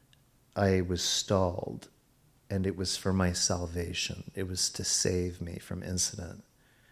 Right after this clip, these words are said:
And I remember that as soon as that connected with me, I said, "Thank you, Lord. Bless you. Oh, that my ways were directed to keep your statutes."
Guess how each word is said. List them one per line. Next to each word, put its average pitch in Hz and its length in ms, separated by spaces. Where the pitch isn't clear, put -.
And 107 120
I 107 40
remember 110 540
that 104 220
as 101 160
soon 113 280
as 110 180
that - 220
connected 92 600
with 87 200
me, 90 140
I 85 40
said, 90 260
"Thank 95 560
you, 90 100
Lord. 87 540
Bless 98 360
you. 98 360
Oh, 117 240
that 113 120
my 104 200
ways 101 380
were 95 120
directed 92 640
to 95 80
keep - 340
your 95 120
statutes." - 1000